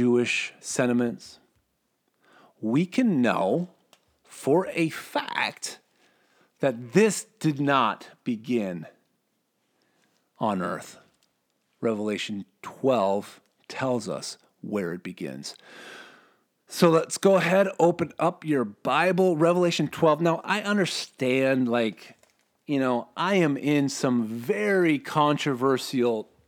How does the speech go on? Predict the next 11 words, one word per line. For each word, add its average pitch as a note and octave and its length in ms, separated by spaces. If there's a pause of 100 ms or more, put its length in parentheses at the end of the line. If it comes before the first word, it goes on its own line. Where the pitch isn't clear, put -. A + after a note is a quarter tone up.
(260)
territory A2+ 640
right E2+ 160
here. E2 160 (360)
Are C3+ 80
you, G3+ 340
are D3 140
you E3+ 340
uncomfortable D3 840
with A#2+ 260 (880)
controversial C3 880
truth? A#2+ 640